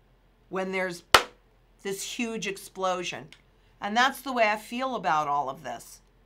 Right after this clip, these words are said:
And I'm watching it unfold, and I'm putting my technical neck on the line. I mean, look, I, I'm not queen. I don't get to control any of this. But I have been looking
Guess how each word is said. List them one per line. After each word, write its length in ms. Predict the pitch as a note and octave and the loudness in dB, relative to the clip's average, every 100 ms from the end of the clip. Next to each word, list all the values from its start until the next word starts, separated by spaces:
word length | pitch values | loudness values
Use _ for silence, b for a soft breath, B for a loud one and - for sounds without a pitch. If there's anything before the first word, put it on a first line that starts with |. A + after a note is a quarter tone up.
| _ _ _ _ _ _ _ _ _ _ _ _ _ _ _ - | _ _ _ _ _ _ _ _ _ _ _ _ _ _ _ -4
And 100 | G#3+ | 4
I'm 380 | A3+ C4 A#3+ A#3+ | 6 6 4 4
watching 520 | C4 C4+ C#4+ - A#3 | 6 8 6 2 2
it 120 | G#3 - | 0 0
unfold, 760 | G3+ G3+ - A#3+ A#3+ - - - | -2 -4 4 10 10 8 2 -2
and 120 | A3+ | 4
I'm 140 | C#4+ E4 | 4 4
putting 320 | E4 F4+ D#4+ | -2 0 2
my 160 | D#4 | 2
technical 580 | - C#4+ B3+ C#4 C4 B3 | 4 2 2 0 -4 -4
neck 280 | B3 B3 B3+ | 2 2 4
on 160 | A#3+ A3 | 4 4
the 80 | F#3 | 2
line. 400 | F3 D#3 D3+ D3+ B B | 0 -2 -4 -8 B B
I 100 | - | 0
mean, 240 | C4 C4 | 2 0
look, 300 | D4 C#4 F#3 - B B - | 4 6 4 -4 B B -20
I, 600 | - - - - - A#3 | -20 -18 -20 -20 -4 0
I'm 120 | C#4+ | 2
not 240 | D4 F4 E4+ | 6 6 4
queen. 520 | F4 F4+ F4+ E4+ B3 - | -2 -2 0 -2 -2 2
I 140 | A#3+ | 4
don't 320 | C4 D4+ D4+ | 6 4 4
get 240 | B3 D#4 - | 2 2 2
to 100 | C#4 | -4
control 560 | C4+ C4+ D4+ C#4+ C4+ B3+ - | -4 -4 2 4 4 2 -2
any 300 | D4+ E4+ F4 | -2 0 0
of 140 | C4+ | 0
this. 500 | B3+ A3+ F#3+ - - - _ _ _ _ _ _ _ _ _ _ _ _ _ - | 0 0 -2 -8 -18 -20 _ _ _ _ _ _ _ _ _ _ _ _ _ 2
But 120 | C#4+ | 6
I 180 | C#4 D#4+ | 8 8
have 240 | E4+ D4 | 8 6
been 240 | D4 C4+ | 2 -2
looking 440 | C#4 D4+ E4+ D4+ | -4 -4 -4 -6